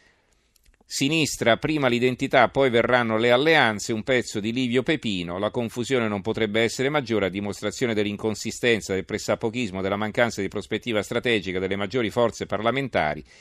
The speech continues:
e l'incapacità egemonica del P D. Abbiamo visto tutto e il contrario di tutto. Renzi rivuole Pisapia, solo lui.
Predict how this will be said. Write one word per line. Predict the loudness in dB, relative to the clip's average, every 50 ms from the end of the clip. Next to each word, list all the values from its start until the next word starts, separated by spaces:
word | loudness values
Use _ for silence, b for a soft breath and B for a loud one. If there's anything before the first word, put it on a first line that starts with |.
| b b b b b b
e | -4 -2
l'incapacità | -2 -2 -2 -2 0 0 0 0 0 -2 -2 -2 0 2 2
egemonica | 2 2 0 0 0 2 0 0 -2 -2 -2 -2 -2
del | -2 -2 -4
P | -4 -6 -6
D. | -6 -4 -4 -2
Abbiamo | -2 0 0 0 0 2 0
visto | 0 0 -2 -2 -2 -4 -4
tutto | -2 -4 -6 -6 -6 -6 -6 -2
e | 0 -2 -2 -2 -2
il | -6 -6 -4
contrario | -2 -2 -2 -2 0 0 0 0 0 0 -4
di | -6 -6 -8
tutto. | -8 -8 -8 -8 -10 _ -6 -6 -6 -6 b b b b b b b b 0
Renzi | 2 2 2 2 0 -6 -6
rivuole | -4 -4 0 2 4 4 2 2
Pisapia, | -2 -4 -2 -2 -2 -2 -2 -4 -2 -2 -2
solo | -4 -2 0 0 2 2 2
lui. | 2 2 2 0 2 2 0 0